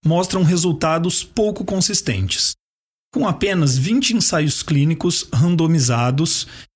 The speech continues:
que avaliaram basicamente três classes medicamentosas: antidepressivos, estabilizadores de humor e antipsicóticos.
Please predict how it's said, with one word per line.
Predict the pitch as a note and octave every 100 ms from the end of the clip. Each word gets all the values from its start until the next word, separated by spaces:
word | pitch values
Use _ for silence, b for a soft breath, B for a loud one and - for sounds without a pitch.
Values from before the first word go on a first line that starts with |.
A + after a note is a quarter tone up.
| _
que | - G3+
avaliaram | G3 G3 F#3+ C#3 B2+ C3+
basicamente | C#3+ D#3 C#3+ B2 D3 E3+ B2+ D#3
três | C#3+ F#3+ A#3+
classes | - D#3 D#3 - D#3
medicamentosas: | E3+ D#3 - F3 F#3+ E3+ G#2+ G#2 A2+ - - - - _ _ -
antidepressivos, | D#3+ C#3+ C3+ C3 C3 - - B2 E3 B3+ - - B B _
estabilizadores | B2 - D#3 D3+ D#3 C#3+ C3+ B2+ B2
de | D3
humor | G3 D3 E3 A#3 - B B -
e | F#3
antipsicóticos. | F#3+ - - - - G#2 G2 -